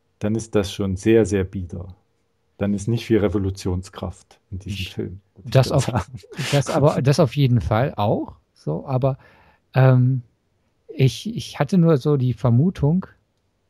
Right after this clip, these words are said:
Speaker 2: dass es auch davon abhängt, also dass,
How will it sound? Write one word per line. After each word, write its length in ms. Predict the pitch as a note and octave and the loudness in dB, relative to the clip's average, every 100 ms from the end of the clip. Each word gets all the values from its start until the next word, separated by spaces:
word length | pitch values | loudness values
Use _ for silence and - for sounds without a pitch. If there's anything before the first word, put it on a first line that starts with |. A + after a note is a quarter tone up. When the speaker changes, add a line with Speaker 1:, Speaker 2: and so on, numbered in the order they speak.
| _ _ _ _ _ _ - | _ _ _ _ _ _ -2
Speaker 2:
dass 200 | C3 D3+ | 0 0
es 220 | - - | -6 0
auch 240 | D3 D#3+ | 0 2
davon 340 | - C#3 D#3 D3+ | 0 2 0 -2
abhängt, 480 | C#3+ D3+ D3 D3 _ _ - - | -2 0 0 -2 _ _ -10 2
also 200 | B2+ C3 | 4 4
dass, 320 | C#3+ - | 2 0